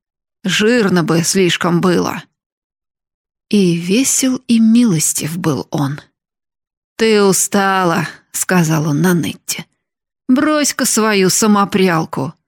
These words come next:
"Ну вот, скучно будет", — отвечала верная Нанетта. "Бедняжка Нанетта!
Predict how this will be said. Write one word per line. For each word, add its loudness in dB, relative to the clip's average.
"Ну 4
вот, 2
скучно 2
будет", — 0
отвечала -4
верная -2
Нанетта. -4
"Бедняжка 0
Нанетта! -4